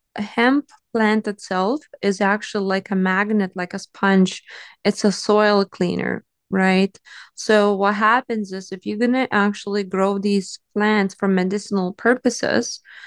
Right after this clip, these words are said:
so, and this plant itself by nature is already a soil cleaner, like a sponge. So that means you have to really grow extra carefully and, and be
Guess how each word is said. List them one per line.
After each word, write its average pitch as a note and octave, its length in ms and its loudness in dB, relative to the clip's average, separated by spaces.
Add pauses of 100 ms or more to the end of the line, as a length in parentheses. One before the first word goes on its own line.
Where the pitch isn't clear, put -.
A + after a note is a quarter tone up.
(340)
so, G3+ 480 4
and G3+ 340 2
this B3+ 180 -2
plant A3 440 -2
itself G#3+ 440 -2
by G3 240 -4
nature F#3+ 760 -2
is F#3+ 160 0
already G3+ 500 0
a F#3+ 100 -2
soil B3+ 440 -2
cleaner, F#3 420 2
like F3+ 180 -2
a G3 80 -2
sponge. G3+ 760 2 (400)
So A3 280 4
that G#3+ 160 4
means G#3+ 380 6
you A3+ 80 0
have C#4+ 260 -2
to G#3+ 140 0
really A3 400 -2
grow G3 400 0
extra - 420 -6
carefully F#3+ 840 -2 (420)
and, G3 800 4
and G3+ 260 4
be G#3 240 2